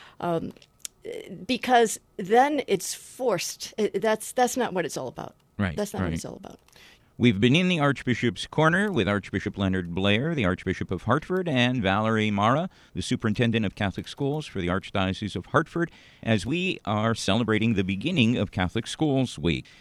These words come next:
Speaker 2: Val, it's been wonderful having you. Um, Archbishop, can you close the program with a prayer and a blessing? I wish we had more time.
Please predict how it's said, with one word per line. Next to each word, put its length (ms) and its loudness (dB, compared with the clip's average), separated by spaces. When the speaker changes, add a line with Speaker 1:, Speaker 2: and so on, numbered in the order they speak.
Speaker 2:
Val, 360 2
it's 200 2
been 240 4
wonderful 380 0
having 340 2
you. 320 -2
Um, 480 0
Archbishop, 640 -2
can 140 0
you 100 2
close 480 0
the 80 -6
program 400 0
with 140 0
a 40 -6
prayer 280 0
and 80 0
a 40 -6
blessing? 320 -2
I 80 2
wish 200 0
we 100 -2
had 160 0
more 140 0
time. 380 -4